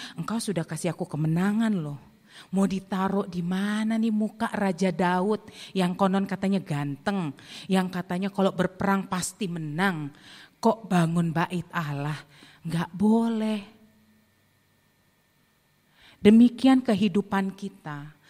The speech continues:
Waktu kita semakin tahu, semakin mengerti kehendak Tuhan, tetapi kita tidak ikut persis.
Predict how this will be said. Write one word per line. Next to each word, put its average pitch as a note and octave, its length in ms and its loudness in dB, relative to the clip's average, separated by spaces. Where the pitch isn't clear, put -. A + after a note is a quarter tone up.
Waktu G#3+ 400 -2
kita - 240 -8
semakin A#3 800 0
tahu, E3 240 -4
semakin A3 800 -2
mengerti G3 400 -4
kehendak F3 480 -6
Tuhan, D3 320 -8
tetapi F#3+ 400 -6
kita G#3 160 -6
tidak F#3+ 400 -6
ikut - 560 -6
persis. - 960 -4